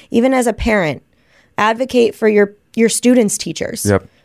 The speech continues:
Speaker 1: Because the more we work together on this, the better education is going to be and the more changes are, that are gonna happen.
Speaker 2: Yeah.
Speaker 1: So I,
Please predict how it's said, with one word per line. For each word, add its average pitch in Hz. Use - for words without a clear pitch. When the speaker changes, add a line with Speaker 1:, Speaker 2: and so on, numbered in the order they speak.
Speaker 1:
Because 208
the 214
more 226
we 285
work 240
together 196
on 214
this, 214
the 208
better 220
education 214
is 185
going 180
to 180
be 175
and 180
the 170
more 180
changes 180
are, 175
that 180
are 170
gonna 175
happen. 175
Speaker 2:
Yeah. 107
Speaker 1:
So 190
I, 208